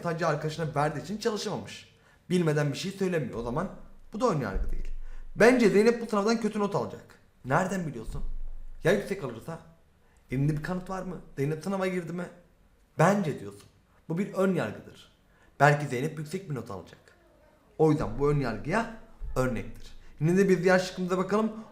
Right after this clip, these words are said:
Okula yürüyerek gitmek çok yorucuydu. Burada bir durum değerlendirmesi var. Yorucu olduğunu söylüyor. Bu ön yargı değildir.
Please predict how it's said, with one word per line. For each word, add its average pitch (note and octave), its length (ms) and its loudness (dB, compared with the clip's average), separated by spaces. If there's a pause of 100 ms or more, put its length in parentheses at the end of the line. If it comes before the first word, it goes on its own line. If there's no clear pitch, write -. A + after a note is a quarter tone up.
Okula A#3 300 10
yürüyerek B3 360 8
gitmek A#3 300 2
çok A#3+ 200 0
yorucuydu. D#3 360 0
Burada A#3+ 220 -4
bir G#3+ 120 -6
durum A#3 240 2
değerlendirmesi A2 680 0
var. - 80 -16 (120)
Yorucu G3+ 320 2
olduğunu G#3 260 -2
söylüyor. B2 320 -8
Bu D3+ 120 0
ön D3+ 120 2
yargı D3 380 -2 (380)
değildir. - 460 -6